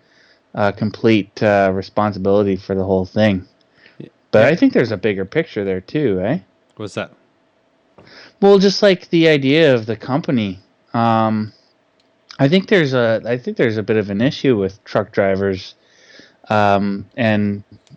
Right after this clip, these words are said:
Speaker 1: and the businesses that they work for. Like, I don't know. I, I'm, I'm pure, I'm speculating. Like, this is pure speculation, but it seems to me like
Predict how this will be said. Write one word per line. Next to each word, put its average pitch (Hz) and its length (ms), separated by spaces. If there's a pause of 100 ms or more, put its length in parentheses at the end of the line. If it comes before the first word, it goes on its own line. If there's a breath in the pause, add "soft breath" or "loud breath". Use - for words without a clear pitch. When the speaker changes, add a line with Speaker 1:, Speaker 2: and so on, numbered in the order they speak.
(220)
Speaker 1:
and 110 240
the 104 40
businesses 107 600
that 101 200
they 101 100
work 117 260
for. 98 240
Like, 98 260 (920 soft breath)
I 123 100
don't 147 140
know. 139 240
I, - 200
I'm, 135 520
I'm 135 220
pure, - 380
I'm 131 180
speculating. 147 760
Like, 113 220
this 120 160
is 117 140
pure 131 240
speculation, 123 800
but 110 180
it 110 140
seems 147 300
to 123 100
me 117 200
like 110 280